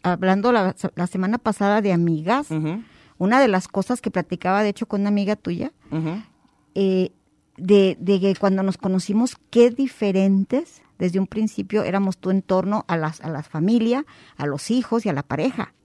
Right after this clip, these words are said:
Speaker 2: A lo que pensábamos.
Speaker 1: Sí,
Speaker 2: Ah, sí.
Speaker 1: absolutamente. Yo
Speaker 2: Y las dos
Speaker 1: recuerdo
Speaker 2: hicimos lo que queríamos.
Speaker 1: que
Speaker 2: Eso
Speaker 1: la
Speaker 2: estuvo
Speaker 1: primer-,
Speaker 2: padre.
Speaker 1: la primera conversación de Diana que me dijo así, teníamos diecisiete años,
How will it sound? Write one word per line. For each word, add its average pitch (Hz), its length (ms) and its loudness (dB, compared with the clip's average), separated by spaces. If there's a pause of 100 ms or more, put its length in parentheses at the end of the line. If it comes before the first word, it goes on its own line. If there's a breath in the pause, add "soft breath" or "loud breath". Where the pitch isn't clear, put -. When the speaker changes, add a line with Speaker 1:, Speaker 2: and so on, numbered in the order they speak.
(100)
Speaker 2:
A 151 100 -2
lo 143 60 -2
que 135 80 -8
pensábamos. 147 540 0
Speaker 1:
Sí, 254 340 2
Speaker 2:
Ah, 165 220 4
sí. - 80 -8
Speaker 1:
absolutamente. 196 920 2
Yo 190 80 4
Speaker 2:
Y 202 40 6
las 185 120 8
dos 202 100 4
Speaker 1:
recuerdo 269 220 8
Speaker 2:
hicimos 294 180 8
lo 285 80 4
que 220 140 -2
queríamos. 202 440 4
Speaker 1:
que 220 120 6
Speaker 2:
Eso 214 80 6
Speaker 1:
la 214 60 8
Speaker 2:
estuvo 220 160 4
Speaker 1:
primer-, 208 260 8
Speaker 2:
padre. 220 100 6
Speaker 1:
la 254 160 4
primera 226 420 6
conversación 233 640 2
de 254 140 0
Diana 226 320 0
que 233 100 -4
me 190 140 -2
dijo 190 240 -6
así, 214 320 -2
teníamos 196 400 -2
diecisiete 220 760 0
años, 208 580 -4